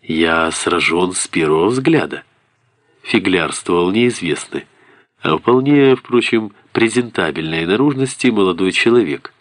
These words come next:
Модно подстриженные виски, высокий бледный лоб, возбуждённо горящие карие глаза.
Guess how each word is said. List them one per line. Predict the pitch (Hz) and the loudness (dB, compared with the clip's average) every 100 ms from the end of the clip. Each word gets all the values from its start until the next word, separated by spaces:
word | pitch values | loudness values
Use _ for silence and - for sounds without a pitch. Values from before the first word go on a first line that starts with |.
| _ _ _ _ - | _ _ _ _ -6
Модно | 85 78 73 71 | -2 -2 -2 -4
подстриженные | - 80 - 87 80 80 78 76 | -4 -8 -4 0 0 -2 -4 -4
виски, | 73 73 - - 127 143 - - - - | -2 -4 -4 -2 -2 -2 -14 -20 -18 -6
высокий | 95 90 - 190 - 120 | 0 0 2 0 0 -2
бледный | 80 87 90 76 78 76 | -2 -2 -2 -2 -2 -2
лоб, | 80 123 147 - _ _ _ - | 2 2 0 -8 _ _ _ -4
возбуждённо | 82 78 73 76 - 143 156 156 165 147 _ _ _ | -2 -2 -2 -2 2 2 2 2 2 0 _ _ _
горящие | 87 104 120 87 - - 117 127 | -2 0 2 0 0 0 0 0
карие | - 85 76 80 | -2 -2 -2 -2
глаза. | 87 104 120 107 69 | 0 0 0 -2 -12